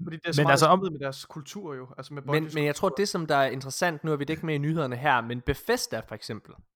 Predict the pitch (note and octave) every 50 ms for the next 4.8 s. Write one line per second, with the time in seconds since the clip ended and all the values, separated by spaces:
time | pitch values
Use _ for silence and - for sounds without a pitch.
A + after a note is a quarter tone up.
0 | _ _ _ _ _ _ _ _ _ _ _ _ - G3 A#3 A#3+ F#3 D#3 D#3 D#3+
1 | F3 G3 G3+ F3+ D3 B2+ A#2 A2+ A2 - - - - - _ _ - F#3+ F3+ F3+
2 | G3 E3+ C#3 B2 - - A#3+ - - - - - D3 D3 D3 C#3+ C#3+ C#3 C3+ C3
3 | B2+ C3 B2+ C#3 C3 B2 B2 B2+ - C3 B2+ B2 A#2 A2+ - - - _ _ _
4 | _ _ _ - D3 D3 C#3 C3 B2+ B2 A#2+ A2+ A2 A2 A2 -